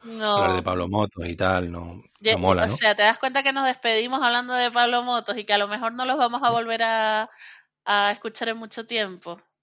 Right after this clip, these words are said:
Speaker 2: Mm, ya, pero bueno, yo qué sé. Eh, tú sabes que el Posquita,
Speaker 1: <laughs>
Speaker 2: el Posquita te puedes encontrar cualquier cosa. Pero, hombre, hemos tenido, hemos tenido de todo. Hemos tenido muertos,
Speaker 1: Joder.
Speaker 2: hemos tenido acción, hemos tenido señores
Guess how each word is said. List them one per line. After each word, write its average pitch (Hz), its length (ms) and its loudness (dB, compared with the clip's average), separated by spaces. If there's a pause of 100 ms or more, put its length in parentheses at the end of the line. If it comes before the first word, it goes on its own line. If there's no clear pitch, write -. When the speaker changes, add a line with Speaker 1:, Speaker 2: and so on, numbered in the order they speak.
(440)
Speaker 2:
Mm, 98 480 -6
ya, 85 360 -6 (240)
pero 98 200 -2
bueno, 92 380 2 (400)
yo 98 120 -6
qué 90 80 -4
sé. - 140 -12 (180)
Eh, 98 140 -4
tú 98 120 -8
sabes 101 180 -2
que - 100 -2
el 90 80 -6
Posquita, 101 720 2
Speaker 1:
<laughs> - 520 -20 (680)
Speaker 2:
el - 80 -6
Posquita 131 280 8
te 107 120 6
puedes 98 380 6
encontrar 95 380 0
cualquier 98 360 0
cosa. - 400 -4 (340)
Pero, 104 160 6
hombre, 117 180 6
hemos 95 240 0
tenido, 101 460 2
hemos 104 240 2
tenido 98 220 2
de 87 40 -2
todo. 131 160 4
Hemos 90 160 -2
tenido 90 220 0
muertos, 147 560 6 (380)
Speaker 1:
Joder. - 200 -12
Speaker 2:
hemos - 140 -12
tenido 95 800 2
acción, 123 800 4 (520)
hemos 98 280 -10
tenido 98 680 -2
señores 95 1000 -2